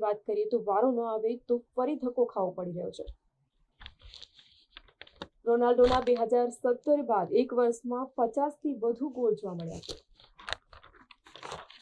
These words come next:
તો ખોરાક માટે માનસિક વિચારમાં પરિવર્તનના ચાર સ્તર.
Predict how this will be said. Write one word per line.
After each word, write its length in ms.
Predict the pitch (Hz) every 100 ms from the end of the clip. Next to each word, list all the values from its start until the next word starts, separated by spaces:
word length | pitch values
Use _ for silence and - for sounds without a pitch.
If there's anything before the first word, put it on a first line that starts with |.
| - _ _ _ _ _ - _ _ _ _ _ - - - _ _ _ _ _ _ _ _ _ _ _ _ _ _ _ _ _ 202
તો 40 | -
ખોરાક 440 | 240 254 277 285 285
માટે 260 | 294 285 302 285 247
માનસિક 560 | 240 247 - 330 320 269
વિચારમાં 420 | 262 262 247 254
પરિવર્તનના 680 | 247 233 240 240 240 247 -
ચાર 220 | 240 208 196
સ્તર. 200 | -